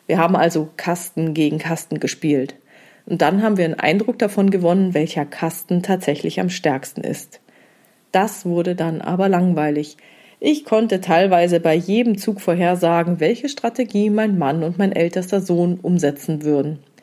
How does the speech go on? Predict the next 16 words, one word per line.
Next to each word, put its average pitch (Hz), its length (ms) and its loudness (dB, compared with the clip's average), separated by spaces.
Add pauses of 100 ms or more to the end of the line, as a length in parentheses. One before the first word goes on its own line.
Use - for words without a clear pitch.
(640)
Mein 165 300 2
Mann 233 280 2
versucht 196 420 0
grundsätzlich, 175 800 0
immer 156 220 -2
schlank 214 380 -2
durch 190 120 -2
sein 160 300 0
Deck 202 240 -4
zu 202 160 -2
kommen 175 420 2
und 208 160 -4
viele 226 240 -2
Aktionskarten 190 880 -2
zu 175 200 -4
haben, 160 360 0